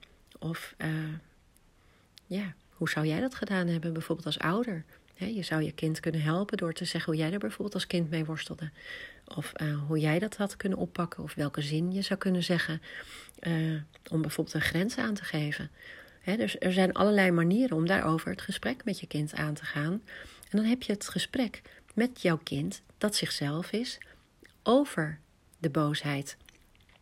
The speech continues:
En dat is echt heel iets anders dan wanneer je met de boosheid zelf praat. En je zult ook merken dat op het moment dat je met je kind praat, die zichzelf is, dat je eigenlijk veel verder komt en veel meer bereikt. Want jouw kind wil zich ook niet zo voelen.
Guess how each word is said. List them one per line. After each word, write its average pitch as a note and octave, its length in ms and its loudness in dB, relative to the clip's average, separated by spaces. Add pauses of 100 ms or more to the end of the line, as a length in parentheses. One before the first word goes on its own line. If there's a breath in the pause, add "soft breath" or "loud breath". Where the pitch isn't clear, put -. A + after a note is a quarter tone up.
(240)
En F#3+ 120 4
dat G#3 140 2
is G#3 120 -2
echt - 220 -2
heel A3+ 260 8
iets - 160 2
anders D#3 380 2
dan F3 100 2
wanneer E3+ 260 4
je E3+ 100 2
met F#3 120 -2
de F3+ 60 -2
boosheid G3 380 2
zelf B3+ 340 -2
praat. C#3+ 380 -6 (580 loud breath)
En F3+ 80 2
je E3 60 6
zult D#3+ 220 2
ook D#3+ 120 -8
merken D#3+ 340 2
dat G#3+ 120 -4
op - 100 -6
het E3+ 80 0
moment D#3+ 180 2
dat D3+ 140 -6
je - 60 -10
met - 160 -6
je E3+ 100 -14
kind - 320 -4
praat, A3 340 -2 (360 loud breath)
die D#3+ 120 0
zichzelf D#3 600 -2
is, A#3+ 380 -6 (500 loud breath)
dat F#3+ 140 0
je - 60 -8
eigenlijk F#3 340 0
veel E3+ 180 4
verder F3 280 0
komt D#3+ 300 -6
en G3+ 80 -4
veel F#3 220 4
meer D3+ 180 0
bereikt. D3 480 -2 (400 loud breath)
Want F3+ 160 2
jouw G3 220 2
kind E3+ 500 -4 (160)
wil G3 160 8
zich F#3+ 240 -2
ook B3+ 300 0
niet E3+ 140 -4
zo E3+ 100 -4
voelen. - 460 -6